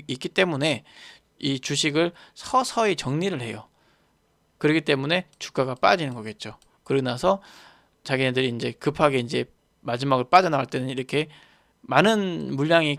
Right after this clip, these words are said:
갖고 있기 때문에 이게 빠지면서 뒤늦게 투매, 투매를 부르면서 이렇게 장대 음봉이 나오는데요. 요런 것들, 요런 것들은 절대로 매수를 하지 않길 바라면서 오늘 영상을 제작하게 되었습니다.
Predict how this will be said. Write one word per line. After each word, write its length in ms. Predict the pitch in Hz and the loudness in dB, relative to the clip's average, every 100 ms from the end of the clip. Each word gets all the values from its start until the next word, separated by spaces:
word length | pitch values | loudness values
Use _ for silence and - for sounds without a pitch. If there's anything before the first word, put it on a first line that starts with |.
| - | -8
갖고 240 | - - 175 | -10 -4 -2
있기 160 | 165 | -2
때문에 540 | - 190 170 151 190 202 | 0 0 2 -2 -4 -4
이게 80 | 143 | -2
빠지면서 800 | - 214 208 160 135 139 202 220 _ _ _ _ _ _ | 4 4 4 0 -2 2 0 0 _ _ _ _ _ _
뒤늦게 480 | 143 143 135 180 185 - | -2 -2 0 0 0 -4
투매, 360 | 233 214 185 | -2 0 0
투매를 460 | 175 214 202 180 165 | 0 -2 0 2 0
부르면서 840 | - 151 196 180 135 156 143 123 _ | -2 0 0 0 -2 0 0 -2 _
이렇게 340 | 135 131 - 123 | -8 -6 -6 -8
장대 400 | - 139 185 165 | -6 -4 -2 -2
음봉이 320 | 131 127 135 | -2 -4 -4
나오는데요. 560 | 123 113 110 120 131 - - _ _ _ _ _ 139 | -6 -8 -10 -10 -10 -14 -20 _ _ _ _ _ 0
요런 160 | 185 | 2
것들, 380 | 156 - 113 107 _ _ _ _ - | 2 -2 -8 -14 _ _ _ _ -4
요런 160 | 143 | 0
것들은 520 | 143 139 143 160 202 196 - | 0 -2 0 0 -2 -6 -12
절대로 600 | 127 - 147 175 202 - - | -12 -4 0 2 0 -4 -12
매수를 540 | 127 120 139 151 170 - | -10 -6 -4 -4 -6 -8
하지 400 | 147 156 151 - | -10 -8 -8 -10
않길 440 | - 127 151 160 165 _ _ _ | -14 -8 -6 -6 -8 _ _ _
바라면서 500 | - 131 151 143 127 | -8 -6 -4 -4 -2
오늘 240 | 135 127 127 | -2 -2 -4
영상을 460 | 123 120 139 180 190 - - _ | -6 -6 -4 -4 -6 -18 -20 _
제작하게 500 | - 131 131 131 165 | -8 -6 -6 -4 -4
되었습니다. 600 | 165 147 127 123 117 107 | -2 -6 -6 -10 -10 -12